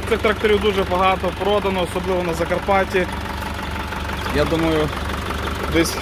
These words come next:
штучок сто п'ятдесят їздить по Закарпаттю в цих нових капотах. Люди задоволені, дуже мали-, е, мало звернень, е, по якихось поломках, навіть після гарантії.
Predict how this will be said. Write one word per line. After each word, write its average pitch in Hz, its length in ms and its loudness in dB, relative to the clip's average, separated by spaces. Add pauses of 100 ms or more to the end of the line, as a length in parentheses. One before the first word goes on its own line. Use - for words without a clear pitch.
(120)
штучок 170 360 2
сто 180 200 2
п'ятдесят 175 520 2 (760)
їздить 165 320 2
по 156 120 0
Закарпаттю 160 640 2
в - 100 -6
цих 156 180 -2
нових 156 220 2
капотах. 170 500 2 (380)
Люди 170 160 -2
задоволені, 170 680 2 (100)
дуже 180 300 4
мали-, 165 300 2
е, 147 380 0
мало 156 520 4
звернень, 175 580 2 (500)
е, 147 220 4
по 160 60 0
якихось 165 380 2
поломках, 165 560 4
навіть 160 200 0
після 156 260 -2
гарантії. 165 720 2